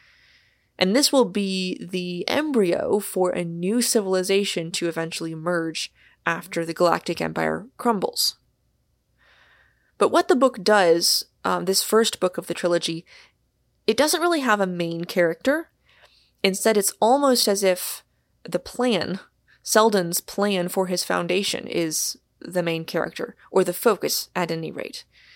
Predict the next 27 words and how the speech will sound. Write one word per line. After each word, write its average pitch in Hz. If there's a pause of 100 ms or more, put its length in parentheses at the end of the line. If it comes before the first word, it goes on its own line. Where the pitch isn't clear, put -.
(760)
So -
instead 285
of 214
following 208
the 180
experiences 180
of 170
a -
particular -
person, 185 (340)
the 185
book 226
follows 185
the 180
early 190
development 180
of 185
the 175
Foundation 175 (420)
by 180
zeroing 233
in 180 (180)
on 180 (100)
four 277
successive - (220)
crisis -
points -